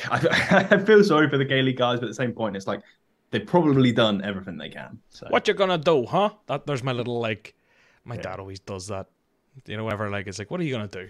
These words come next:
Speaker 2: Like, what the fuck are you gonna do?" I, I mean, I know there's someone screaming at the thing going, "You're gonna get the bloody K-League,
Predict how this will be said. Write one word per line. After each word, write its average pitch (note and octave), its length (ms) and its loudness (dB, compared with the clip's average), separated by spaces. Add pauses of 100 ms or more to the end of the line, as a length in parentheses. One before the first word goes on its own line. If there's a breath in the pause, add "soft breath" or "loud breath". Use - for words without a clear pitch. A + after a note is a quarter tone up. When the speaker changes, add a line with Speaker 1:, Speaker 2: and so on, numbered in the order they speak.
(120)
Speaker 2:
Like, A#2 160 -12
what F3 140 -12
the D3 80 -12
fuck - 260 -12
are A#2+ 40 -12
you G#2+ 80 -10
gonna G2 200 -8
do?" - 180 -16 (580 loud breath)
I, E3 180 6
I D#3+ 40 2
mean, D3+ 300 2 (100)
I C3 140 -2
know B2 200 -2
there's A2 140 -6
someone A#2 220 -6
screaming G#2+ 420 -6
at G#2+ 100 -8
the G#2 60 -12
thing G#2 240 -8
going, G#2 240 -4 (220 loud breath)
"You're F#3 120 -4
gonna A3+ 260 -2
get - 220 -2
the G3+ 60 0
bloody G#3 300 0
K-League, G3+ 680 4